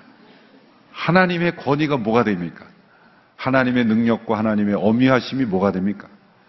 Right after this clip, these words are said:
하나님이 부르셨는데 끝까지 버텨서 버텨지는 것은 하나님의 부르심이 아닙니다. 하나님의 부르심은 거역할 수 없는 부르심입니다.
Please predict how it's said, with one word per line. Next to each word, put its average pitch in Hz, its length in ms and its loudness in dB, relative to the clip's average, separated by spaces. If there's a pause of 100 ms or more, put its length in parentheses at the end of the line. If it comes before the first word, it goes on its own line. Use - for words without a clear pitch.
(800)
하나님이 170 480 0
부르셨는데 139 640 -4
끝까지 - 600 -4
버텨서 156 760 -2
버텨지는 135 600 -2
것은 117 200 -6
하나님의 147 400 -2
부르심이 104 380 -6
아닙니다. 71 340 -16 (1200)
하나님의 117 400 0
부르심은 104 720 0 (520)
거역할 98 420 -4
수 - 140 -4
없는 85 260 -4
부르심입니다. 73 680 -12